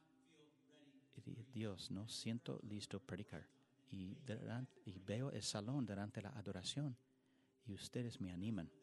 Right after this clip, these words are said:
por su adoración, y te quiero agradecer por eso.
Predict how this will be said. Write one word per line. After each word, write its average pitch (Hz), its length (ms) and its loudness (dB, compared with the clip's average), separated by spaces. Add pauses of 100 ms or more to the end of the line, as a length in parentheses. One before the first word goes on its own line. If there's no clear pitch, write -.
(280)
por - 160 -8
su - 120 -2
adoración, 92 560 2
y 107 80 -4
te - 120 -4
quiero 120 300 -2 (140)
agradecer 95 600 -2
por 98 160 -2
eso. - 180 -6